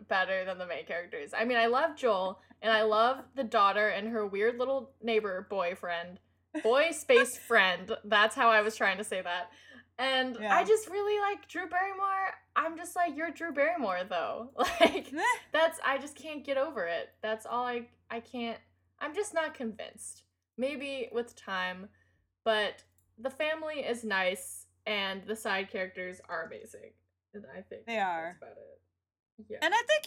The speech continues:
Speaker 2: yeah, as far as, like, the first episode is really setting up the concept, the second episode, like, this one has really been, like, escalation.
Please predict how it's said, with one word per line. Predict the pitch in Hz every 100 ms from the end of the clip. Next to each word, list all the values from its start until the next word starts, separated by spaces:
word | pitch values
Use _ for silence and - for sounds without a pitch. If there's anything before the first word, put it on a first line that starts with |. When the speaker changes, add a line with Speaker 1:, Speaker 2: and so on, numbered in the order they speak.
| 494
Speaker 2:
yeah, | -
as | 233 262
far | 330 320
as, | 339
like, | 311 254
the |
first | 226 254 247
episode | 262 262 262 240
is | 226
really | 226 233
setting | 240 233 226
up | 226 226
the |
concept, | 220 208 208 220 254 254 220
the |
second | 214 226 220 240 247 - 240
episode, | 240 262 262 220
like, | 202
this | 214 214
one | 240 233
has | 226 190
really | 202 208 208
been, | 202 196 202 202
like, | 180 175 -
escalation. | 208 - 240 208 269 311 311 294 294